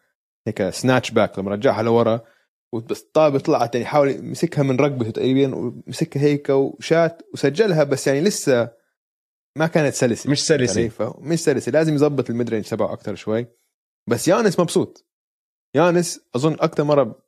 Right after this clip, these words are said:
Speaker 1: بحياتي بشوفه مبسوط. لو بتشوفه بال-، بالمؤتمر الصحفي دايمًا، دايمًا فيلم عم بضحك وعم بياكل، مثلًا بكون عن تشيكن وينجز أو بعد فيلادلفيا بده الفيلادلفيا
Speaker 2: ما هو
Speaker 1: تشيز
Speaker 2: لازم
Speaker 1: ستيك.
Speaker 2: يشتغل على الدايت تبعه بعدين. آه، ما عمري
Speaker 1: آه،
Speaker 2: شفته
Speaker 1: آه.
Speaker 2: باكل غير إشي،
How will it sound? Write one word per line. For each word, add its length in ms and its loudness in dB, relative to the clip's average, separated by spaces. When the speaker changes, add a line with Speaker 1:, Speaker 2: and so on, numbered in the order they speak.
Speaker 1:
بحياتي 320 0
بشوفه 260 -2
مبسوط. 520 -2
لو 100 2
بتشوفه 460 0
بال-، 960 -2
بالمؤتمر 640 -6
الصحفي 420 -2
دايمًا، 420 2
دايمًا 600 2
فيلم 360 0
عم 160 -6
بضحك 380 -2
وعم 180 -6
بياكل، 300 0
مثلًا 300 -4
بكون 160 -6
عن 120 -10
تشيكن 240 -6
وينجز 420 -4
أو 240 -4
بعد 160 2
فيلادلفيا 560 0
بده 240 -2
الفيلادلفيا 480 -2
Speaker 2:
ما 60 0
هو 40 0
Speaker 1:
تشيز 120 2
Speaker 2:
لازم 140 2
Speaker 1:
ستيك. 140 2
Speaker 2:
يشتغل 340 0
على 120 0
الدايت 380 0
تبعه 280 2
بعدين. 380 -6
آه، 320 -4
ما 120 2
عمري 180 2
Speaker 1:
آه، 40 0
Speaker 2:
شفته 280 -2
Speaker 1:
آه. 40 -2
Speaker 2:
باكل 280 0
غير 300 0
إشي، 520 -4